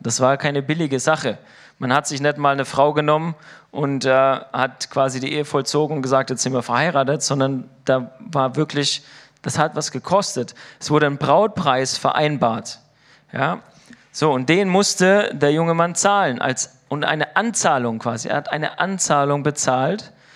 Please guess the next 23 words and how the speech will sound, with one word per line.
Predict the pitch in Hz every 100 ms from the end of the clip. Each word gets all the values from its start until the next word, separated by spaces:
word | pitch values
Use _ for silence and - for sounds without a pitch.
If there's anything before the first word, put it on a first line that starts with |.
| - _ _ 170
um | 180
zu | 147
zeigen, | - 160 165 175 196 214
ich | 139 -
kümmere | 190 285 143
mich | 131 -
um | 127
die | 131
Frau, | - 135 147
die | 147 151
ist | 147
mir | 143 135
wertvoll, | 143 202 - - 131 127 175 180 - - - _ - - _
ja, | 135 160 196 -
das | - 131
ist, | 147 143 - -
die | 143
ist | 147 160
mir | 156
teuer. | - 190 165 98 - - - - - - -
So, | 156 127
und | 117 113
dann | 180 226 151 175